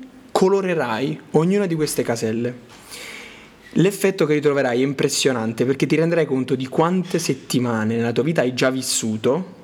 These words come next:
e soprattutto quanti ancora ne verranno.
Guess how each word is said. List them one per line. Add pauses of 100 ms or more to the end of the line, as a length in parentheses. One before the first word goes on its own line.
(1040)
e
soprattutto
quanti
ancora
ne
verranno.